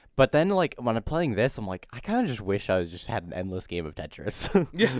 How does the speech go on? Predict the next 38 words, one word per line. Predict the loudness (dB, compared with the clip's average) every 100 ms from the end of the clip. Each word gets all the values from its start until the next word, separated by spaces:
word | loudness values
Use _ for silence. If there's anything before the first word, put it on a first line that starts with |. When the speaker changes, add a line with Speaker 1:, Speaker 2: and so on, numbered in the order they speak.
| -2 2 8
Speaker 2:
I | 8
tweeted | 8 4 8
the | 12
other | 12
day, | 12
I |
was | 10
like, | 10
"Oh | 10
man, | 10 10
wouldn't | 10
it | 6
be | 2
crazy | 6 6 6
if | 4
Tetris | 4 2 2
ninety-nine | 2 2 2 2
had | 0
a |
solo | -2 0 2 2 4
mode? | 4 4 2
You |
could | -2
just | -2 2
play | 4
by | 6
yourself, | 6 4 4 4 2
you | 2
know, | 2
Tet-, | 4 2 0
Speaker 1:
Yeah. |
Speaker 2:
you | -4
just | -6 0
call | 2
it | 6
Tetris | 4 2 -2
One." | 0 0 -2 _ -12
Speaker 1:
<laughs> | -6